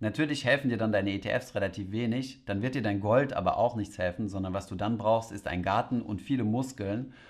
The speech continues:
um deinem Nachbarn, ja, sein Klopapier und seine Spaghettis klauen zu können.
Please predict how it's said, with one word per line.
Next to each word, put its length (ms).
um 200
deinem 260
Nachbarn, 800
ja, 360
sein 160
Klopapier 680
und 100
seine 200
Spaghettis 500
klauen 300
zu 100
können. 260